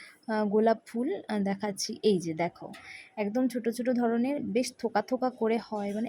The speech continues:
এত সুন্দর লাগে ফুলগুলো। তো, উম, নষ্ট হয়ে গেছে, অনেক দিন আগে হয়তো ফুটেছিল, আমরা কেউ বাড়িতে ছিলাম না। আর এই যে একটা জবা ফুল, আর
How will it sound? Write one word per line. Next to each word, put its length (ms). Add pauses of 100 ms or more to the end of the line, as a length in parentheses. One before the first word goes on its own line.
এত 260
সুন্দর 420
লাগে 260
ফুলগুলো। 600 (680)
তো, 100 (240)
উম, 200 (220)
নষ্ট 300
হয়ে 280
গেছে, 280
অনেক 260
দিন 140
আগে 200
হয়তো 260
ফুটেছিল, 540
আমরা 240
কেউ 160
বাড়িতে 340
ছিলাম 380
না। 120 (100)
আর 60 (120)
এই 140
যে 120
একটা 280
জবা 300
ফুল, 260 (960)
আর 200